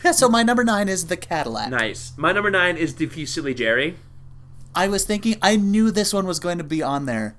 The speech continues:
Speaker 2: Yeah.
Speaker 1: Somehow.
Speaker 2: Yeah. Putty steals Jerry's move.
Speaker 1: Well,
Speaker 2: And so
Speaker 1: how do you not lead with Ass Man?
Speaker 2: Well, 'cause that all kind of cul-, culminates at the end. So, yeah,
Speaker 1: But,
Speaker 2: Kramer
Speaker 1: but
Speaker 2: gets,
Speaker 1: to be fair.
Speaker 2: Kramer gets his new license plates,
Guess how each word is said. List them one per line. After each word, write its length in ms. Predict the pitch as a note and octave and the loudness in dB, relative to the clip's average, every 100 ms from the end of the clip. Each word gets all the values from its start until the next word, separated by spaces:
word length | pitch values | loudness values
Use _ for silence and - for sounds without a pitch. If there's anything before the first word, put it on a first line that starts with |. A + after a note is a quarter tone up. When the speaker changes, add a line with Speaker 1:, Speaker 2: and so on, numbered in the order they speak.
| - | -4
Speaker 2:
Yeah. 240 | B2+ G2 - - | -2 -2 -4 -10
Speaker 1:
Somehow. 760 | - - D#3 D3 C3 G#2 G#2 C3 | -4 -2 -2 -4 -6 -6 -6 -2
Speaker 2:
Yeah. 260 | B2 G2 - - - - - - | 0 0 -2 -20 -20 -20 -20 -6
Putty 240 | F3 F3+ | -2 0
steals 380 | E3 - F3+ D3+ | -2 -2 0 0
Jerry's 480 | D#3 E3 D#3 C3 - - | 0 2 0 -2 -10 -8
move. 560 | C#3 C#3 D#3 G#3+ - - - - - | -2 0 0 -4 -8 -16 -20 -20 -8
Speaker 1:
Well, 120 | D3+ | -4
Speaker 2:
And 80 | C#3+ | 0
so 280 | F3 D#3 - - | 0 0 -2 -8
Speaker 1:
how 140 | A3 C#4 | -4 -2
do 40 | |
you 60 | G#3+ | 0
not 160 | E3+ | -2
lead 140 | D#3+ C#3+ | -2 -6
with 140 | A#2+ - | -6 -2
Ass 300 | A#2+ A2+ A2+ | -2 -2 -6
Man? 380 | G2+ G2+ G#2 - | -10 -10 -12 -2
Speaker 2:
Well, 520 | C#3 C#3 C3 A#2 - - - - - - | 4 6 4 2 -6 -18 -18 -18 -16 -12
'cause 160 | D3 | -2
that 160 | D#3 D3+ | 0 2
all 120 | D3 | 2
kind 200 | C#3+ C#3 | -2 -4
of 100 | C#3 | -6
cul-, 240 | - C#3 - | -8 -10 -10
culminates 480 | C3 A#2+ A2+ A2+ A#2+ | -10 -10 -6 -6 -6
at 80 | A#2+ | -8
the 80 | A2 | -8
end. 120 | F#2+ | -2
So, 80 | F3 | 2
yeah, 200 | D3 - | 2 2
Speaker 1:
But, 100 | G4+ | 0
Speaker 2:
Kramer 260 | G#3+ A3 G#3+ | 2 2 2
Speaker 1:
but 80 | E3+ | 4
Speaker 2:
gets, 160 | F3+ | 4
Speaker 1:
to 60 | A3+ | 2
be 80 | G3+ | 0
fair. 420 | - A3 C3 - | 2 2 2 4
Speaker 2:
Kramer 240 | G#3 G#3 | 4 4
gets 300 | F#3 G3 F#3+ | 4 4 4
his 100 | D#3+ | -2
new 140 | E3+ D#3+ | -2 2
license 400 | C#3 D#3 F3 - | 2 2 -4 -6
plates, 480 | E3+ E3 E3 - | -4 -2 -4 -8